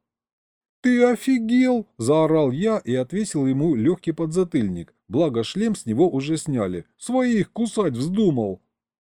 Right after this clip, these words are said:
Он вдруг замер и посмотрел на меня, и взгляд этот был очень осмысленный и внимательный. «А она же женщина, врач!» – пробормотал я, «а ты ее укусить хочешь?»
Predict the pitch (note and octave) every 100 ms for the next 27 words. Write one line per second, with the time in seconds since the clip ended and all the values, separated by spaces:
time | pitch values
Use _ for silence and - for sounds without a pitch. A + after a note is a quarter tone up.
0 | _ - C3 A#2+ F#2+ G#2 G2 E2+ B2+ F#3+
1 | G#2 - G#2 G2+ G#2 A2+ A2 E3 F3 D#3
2 | D#3 C3 G2+ F2+ - _ _ - G#2 F2
3 | E2+ C#3+ G#3+ D#3+ A#2+ G#2 F#2+ F#2 - G#2
4 | D#3+ F3+ F#3 E3+ C#3 C3+ - B2 B2 B2
5 | A#2 G2+ D3 D#3 C#3+ G2 - F#2+ F#2 F2+
6 | E2+ _ _ _ _ _ - C3+ E3+ G3
7 | G#3+ F#3 A#3 G#3 B3 C4+ G#3 A#2+ G#2 G2
8 | F2 A#2+ A#3+ A3 - - _ - A2+ B2
9 | C#3 D3 C#3+ C#3 A#2 A2 G2 E2 A2 -
10 | A3+ C#3 F#2 F#2 F2 G#2+ - G#3+ F#3+ -
11 | E3 - C#3+ C3+